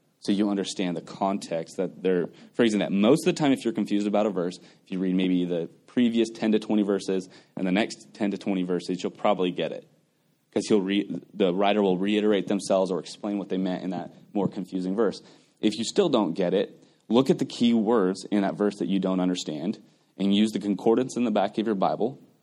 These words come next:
and look up all the other times that those words were used. Go read those verses, and I almost guarantee you will start to get what it's talking about. Um,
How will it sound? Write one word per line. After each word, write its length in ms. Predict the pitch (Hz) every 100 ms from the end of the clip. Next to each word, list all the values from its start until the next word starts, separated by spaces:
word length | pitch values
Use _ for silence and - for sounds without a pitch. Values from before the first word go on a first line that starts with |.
| _ _
and 160 | 104 107
look 200 | 117 131
up 100 | -
all 180 | 107
the 100 | 110
other 140 | 107 107
times 340 | - 98 92
that 120 | 95
those 240 | 98 92 92
words 320 | 92 87 95
were 80 | 98
used. 400 | 87 85 - - _ _ -
Go 80 | 107
read 280 | 110 107
those 220 | 101 98 90
verses, 420 | 92 87 92 87
and 120 | 85
I 100 | 85 -
almost 380 | 104 107 104 101
guarantee 380 | 92 87 -
you 140 | 92 90
will 80 | 82
start 260 | - 78
to 40 | 90
get 220 | 80 -
what 200 | 87 -
it's 160 | - -
talking 400 | - 87 - 71
about. 320 | 71 53 - _ _ _ _ _ -
Um, 420 | 104 98 87